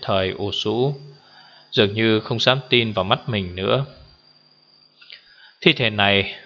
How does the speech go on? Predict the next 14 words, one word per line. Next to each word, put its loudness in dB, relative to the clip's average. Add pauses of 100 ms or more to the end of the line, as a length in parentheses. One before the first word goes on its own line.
(140)
chính 2
là 4
giáo 4
sư -2
già -2 (240)
đã 4
chết 2 (200)
bốn -2
ngày -2 (100)
trước 2
ở -6
trấn -2
Đông 0
Hoa. 2